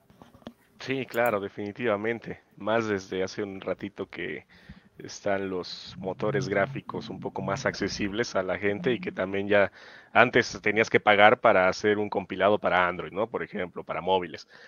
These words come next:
Ahorita es gratis, entre comillas, no vamos a hablar de las licencias y todo eso, pero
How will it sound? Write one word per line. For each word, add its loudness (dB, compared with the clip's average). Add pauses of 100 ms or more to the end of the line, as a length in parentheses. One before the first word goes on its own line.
(120)
Ahorita 0
es -2 (220)
gratis, 4
entre -2
comillas, -4
no -12
vamos -14
a -8
hablar 0
de -4
las -4
licencias -2
y -10
todo 2
eso, 4
pero -4